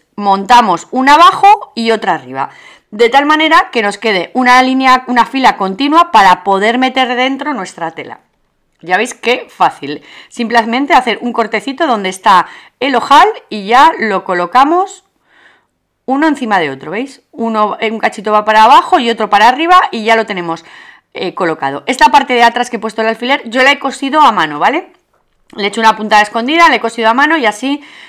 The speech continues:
me quito de, de historias, porque es una parte complicada para coser con la máquina porque está el botón y es imposible, ¿vale?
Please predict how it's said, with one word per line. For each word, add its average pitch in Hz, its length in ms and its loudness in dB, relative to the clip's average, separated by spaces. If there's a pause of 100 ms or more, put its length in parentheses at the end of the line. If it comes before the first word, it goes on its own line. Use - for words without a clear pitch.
(180)
me 208 160 -4
quito 208 260 -6
de, 165 560 0
de 185 140 -8
historias, 147 420 -8
porque 156 200 -12
es 170 60 -10
una 208 140 0
parte 196 240 -4
complicada 202 580 0
para 208 160 2
coser 185 220 -8
con 190 120 -4
la 180 100 0
máquina 208 300 0
porque 165 160 -4
está 180 200 -4
el 175 80 -2
botón 180 340 -4
y 160 120 -6
es 175 320 -6
imposible, 147 760 -14
¿vale? 226 220 -6